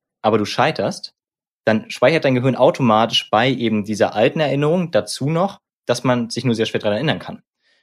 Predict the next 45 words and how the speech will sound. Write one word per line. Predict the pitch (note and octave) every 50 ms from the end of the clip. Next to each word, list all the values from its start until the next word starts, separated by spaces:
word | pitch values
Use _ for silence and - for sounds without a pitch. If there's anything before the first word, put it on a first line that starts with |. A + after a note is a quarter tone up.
| _ _ _
Und | A2+ A2+
deswegen | A#2+ - C3 B2 A#2+
ist | A#2+ A#2 A2+
es |
so, | - A#2
dass | A2+ A2+
dein | A#2 A2
Gehirn | A2+ A2+ A#2+ A2+
vermutlich | - - G#2+ A2 A#2 A2+ - G#2+ -
deswegen, | - B2 B2+ - - A2+ G#2+ G#2 G#2+ G#2 -
denke | G#2+ G#2+ G#2 G#2+
ich |
jetzt | A2+ G2 -
mal, | G#2+ G2+ G#2 G2+
vielleicht, | - - G2+ G2 F#2+ - -
dass | G2+ F#2+
es | -
zusammenhängt, | - G#2 G2 G2 G2+ A2+ A#2+ C#3+ - _ _ _ _ _ _ _ G#2
ähm, | G#2 G2+ G2+ G2 G2 -
da | - G#2+ G#2
es | G#2+ -
deswegen | - A#2 - - A#2 A2+
dann | G#2+ G#2 G#2 G#2
beim | F#2+ F#2+ F#2+
dritten | G#2+ G#2+ C#3 - G3 F3+
Versuch, | - D3+ C3 C3+ D3 A3 B3+ - _ _ _ _ _
wenn | - G#2+
du | G#2+
es | G#2 -
dann | - G#2 G#2
eben | A2 G2+
zum | - - G#2
dritten | A2+ A#2 A#2 C#3
Mal | C3+
versuchst, | B2+ B2 A#2 B2 B2 -
dich | C3
zu | - -
erinnern, | A2+ A2 A2+ A2+ A#2 - _ _ _ _
dass | _ A#2+ A2+ A2
sich | - A#2+ -
das | - A2 - -
beides | - B2+ G3 G3 F3+ -
eben | A2+ G#2 G2
gemerkt | F#2+ F#2 F#2 G2 - -
hat. | C#3 F3+ - -